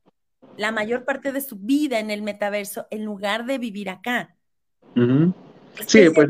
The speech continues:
Speaker 2: es que es lo que te decía, ¿no? Entran los temas, eh, éticos, ¿no? Y ya también un poco filosóficos,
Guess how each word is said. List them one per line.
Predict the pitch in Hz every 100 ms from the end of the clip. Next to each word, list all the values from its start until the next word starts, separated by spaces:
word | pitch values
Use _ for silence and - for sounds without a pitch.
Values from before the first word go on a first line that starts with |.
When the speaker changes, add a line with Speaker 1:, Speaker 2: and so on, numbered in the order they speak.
| 160
Speaker 2:
es | 165
que | 185 180
es | 143 165
lo | 175
que | 165
te |
decía, | 147 147 170
¿no? | 139 151
Entran | 165 170
los | 139
temas, | 156 156 156 147 - 156
eh, | 120 113 107 107 104 _ -
éticos, | 151 160 160 156 147 175 - - _ _ -
¿no? | 117 143
Y | 120
ya | 120
también | 120 117 120 120 117
un | 120
poco | 120 127
filosóficos, | 131 120 110 143 139 139 156